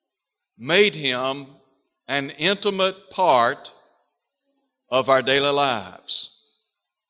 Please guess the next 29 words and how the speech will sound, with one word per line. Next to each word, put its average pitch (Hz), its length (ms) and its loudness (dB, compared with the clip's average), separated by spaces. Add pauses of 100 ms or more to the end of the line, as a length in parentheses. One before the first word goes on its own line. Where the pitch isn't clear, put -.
(720)
And 147 160 -2
by 202 220 8
that, 175 260 2
I 175 120 2
simply 175 400 -2
mean 156 320 -4
that 156 180 -2
there 180 220 0
is 185 140 0
an 170 100 -2
ongoing 196 640 2
relationship 175 920 0 (260)
that 147 120 2
is 170 140 0
sustained 175 580 0
between 160 480 -4
us 165 720 2 (1080)
and 135 200 -4
our 143 120 4
Lord. 151 380 -2 (1500)
How 214 220 2
is 220 120 6
it 185 140 0
that 185 100 -4
we 180 140 -2
perpetuate 165 880 0
this 185 200 2
relationship 156 880 0
between 147 640 -4